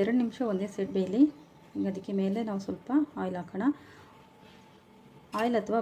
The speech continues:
ಬಟರ್, ಗೀ ಏನು ಬೇಕಾದರೂ ಹಾಕ್ಕೊಳ್ಬೋದು, ನಿಮ್ಗೆ ಯಾವುದು ಖುಷಿನೋ ಅದು ಹಾಕ್ಕೊಳ್ಳಿ. ನಂತರ ಅದನ್ನು ತಿರುಗಿಸಿ ಹಾಕಿ ಈ ಕಡೆ ಸಹ ಸ್ವಲ್ಪ ಆಯಿಲ್ ಹಾಕಿ ಬೇಯಿಸ್ಕೊಳ್ಳೋಣ.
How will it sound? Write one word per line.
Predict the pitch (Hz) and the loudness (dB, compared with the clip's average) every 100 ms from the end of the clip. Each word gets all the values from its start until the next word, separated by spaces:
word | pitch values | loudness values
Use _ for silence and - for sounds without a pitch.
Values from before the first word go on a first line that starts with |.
| 196 | 0
ಬಟರ್, | 196 208 214 - - - - 185 | 2 2 0 -2 -14 -18 -10 -4
ಗೀ | 208 214 294 | -4 -4 -4
ಏನು | 208 202 | -2 -2
ಬೇಕಾದರೂ | 202 196 190 | -2 0 -2
ಹಾಕ್ಕೊಳ್ಬೋದು, | 190 190 185 196 294 302 - - - | -2 -2 0 4 2 2 -10 -16 -10
ನಿಮ್ಗೆ | 202 196 196 | -2 2 2
ಯಾವುದು | 190 196 | 0 -4
ಖುಷಿನೋ | 190 196 254 247 | -6 0 2 2
ಅದು | 180 | 0
ಹಾಕ್ಕೊಳ್ಳಿ. | 196 - 196 302 - - - - - - - - - - - - - - - - - - - - - - - - | -6 -4 2 2 0 -18 -20 -20 -20 -20 -20 -20 -20 -20 -20 -20 -20 -4 -4 -4 -14 -20 0 0 0 -12 -16 -6
ನಂತರ | 196 175 285 302 | -6 -2 2 4
ಅದನ್ನು | - 196 | 4 0
ತಿರುಗಿಸಿ | 196 185 - 190 | -2 -4 -4 -6
ಹಾಕಿ | - - 302 - - - - - - - - - - - - - - | -4 4 4 2 -12 -16 -20 -20 -20 -20 -20 -20 -20 -20 -20 -18 -16
ಈ | - | -10
ಕಡೆ | 190 190 | -8 -6
ಸಹ | 190 | -8
ಸ್ವಲ್ಪ | 190 185 185 | -8 -6 -4
ಆಯಿಲ್ | 190 190 | -2 -2
ಹಾಕಿ | 185 - 285 359 - - - - - - | -4 2 2 2 -8 -20 -20 -20 -20 -10
ಬೇಯಿಸ್ಕೊಳ್ಳೋಣ. | 190 165 - 202 | -10 -8 -8 0